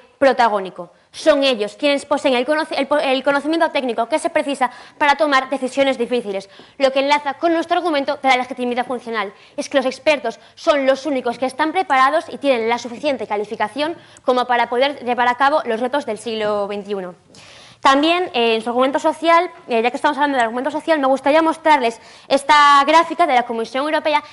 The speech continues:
en la que se muestra que actualmente la Unión Europea, una entidad tecnocrática, gasta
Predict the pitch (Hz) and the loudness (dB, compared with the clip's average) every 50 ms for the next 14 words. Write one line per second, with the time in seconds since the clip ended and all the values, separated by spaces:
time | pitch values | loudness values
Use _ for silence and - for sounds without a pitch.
0 | - - - - 285 285 269 269 294 285 - 277 277 277 277 254 262 240 226 - | -20 -12 -4 -2 2 2 2 2 0 -4 -4 -2 0 0 0 0 0 -4 -2 -2
1 | 254 247 - - 359 349 320 320 320 302 247 226 233 226 247 247 262 269 277 302 | -2 -4 -2 0 2 2 2 2 0 -2 -2 -4 0 0 2 2 2 2 0 0
2 | 349 381 349 311 277 285 277 240 233 240 - - 381 403 403 415 359 - 277 247 | -2 0 -2 -4 -4 -2 -2 -2 -2 -2 -2 -2 -2 0 0 -2 -2 -2 -2 0
3 | 240 208 208 208 - _ 349 370 392 - - 302 277 269 302 254 294 285 285 - | 0 0 -2 -4 -8 _ -2 0 0 0 2 2 0 0 0 0 0 0 0 -2
4 | - - - - 277 285 277 262 - - 208 | -18 -20 -10 -2 2 2 2 2 2 -2 -4